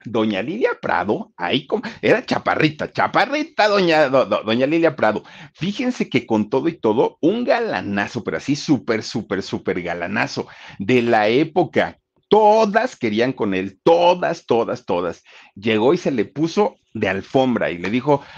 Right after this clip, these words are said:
"Mija, lo que quieras". Vean nomás esas piernas de esta mujer. Le dijo, "Lo que quieras". ¿Y qué creen? Que le dijo, "Muchas gracias, no estoy interesada". ¡Vámonos con doña Lilia Prado!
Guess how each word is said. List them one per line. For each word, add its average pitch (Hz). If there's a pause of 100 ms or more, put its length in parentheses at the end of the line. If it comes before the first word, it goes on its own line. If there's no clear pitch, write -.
(120)
"Mija, 233
lo 135
que 120
quieras". 156
Vean 165
nomás 127
esas 110
piernas 95
de 87
esta 98
mujer. 80 (280)
Le 101
dijo, 156
"Lo 107
que 92
quieras". 107
¿Y 95
qué 113
creen? 107 (480)
Que 98
le 92
dijo, 98 (160)
"Muchas 330
gracias, 92
no 180
estoy 156
interesada". 87
¡Vámonos 240
con 147
doña 139
Lilia 185
Prado! 147